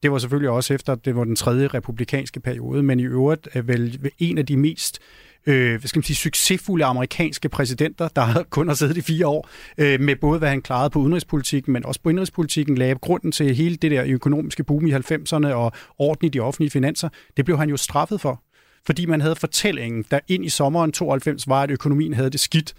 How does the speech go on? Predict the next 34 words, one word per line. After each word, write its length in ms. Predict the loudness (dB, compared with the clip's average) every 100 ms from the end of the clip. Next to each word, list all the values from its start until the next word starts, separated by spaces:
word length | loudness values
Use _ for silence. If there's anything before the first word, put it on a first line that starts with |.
| -20 -20 _ 0
øh, 280 | 2 2 0
og 120 | 0
så 100 | 0
brød 220 | 0 -2
han 120 | 0 -2
et 100 | 0
løfte 320 | -2 0 -2
om, 200 | 0 -2
øh, 220 | 0 0
om 140 | -2 2
det 200 | 2 2
med 300 | 0 -2 -4 -4
at 80 | -2
sætte 180 | 0
skatterne 380 | 0 2 2 0
op, 200 | 0 -2 -10 _ -2
som 200 | 0 2
gjorde, 320 | 2 2 2
at, 320 | 0 -2 0
øh, 240 | 0 0 -4
højrefløjen 600 | 0 2 2 0 -2 -2
i 40 | -6
partiet 520 | -4 0 2 2 0
løb 160 | 0 -2
skrigende 340 | 0 2 2
væk 220 | 2 -2 -8
og 100 | -4
stemte 340 | 0 0 0
på 140 | -2
Ross 200 | 0 0
Perot 360 | 0 0 2 0
i 40 |
stedet 320 | 0 -2 -2 -2
for, 220 | -2